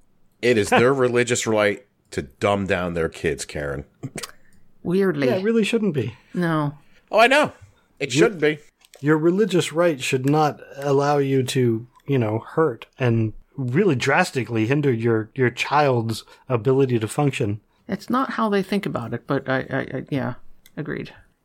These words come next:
Speaker 3: Yeah. Um, so that's all I have in follow-up.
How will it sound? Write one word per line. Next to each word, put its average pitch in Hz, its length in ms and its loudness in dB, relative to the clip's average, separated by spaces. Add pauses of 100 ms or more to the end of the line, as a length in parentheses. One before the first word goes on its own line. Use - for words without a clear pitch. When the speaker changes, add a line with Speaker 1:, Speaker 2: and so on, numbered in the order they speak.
(360)
Speaker 3:
Yeah. 101 320 -2 (360)
Um, 160 320 4
so 185 120 -2
that's 214 240 2
all 226 160 4
I 196 80 2
have 190 420 2
in 143 400 2
follow-up. 185 760 2